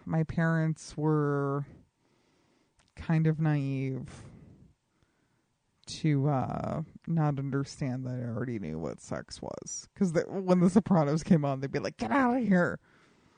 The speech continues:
Leave. Get out of the room." I'd be like, "Oh, f-, okay, whatever. Fine. I'm leaving.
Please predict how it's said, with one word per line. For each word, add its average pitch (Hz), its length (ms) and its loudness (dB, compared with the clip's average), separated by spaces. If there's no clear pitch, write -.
Leave. 196 800 6
Get 214 100 6
out 262 220 4
of 262 60 0
the 233 60 4
room." 196 360 8
I'd 120 180 -2
be - 80 -4
like, 71 280 -8
"Oh, 65 200 -12
f-, - 180 -14
okay, - 300 -10
whatever. - 520 -10
Fine. - 360 -8
I'm 170 140 4
leaving. 165 500 0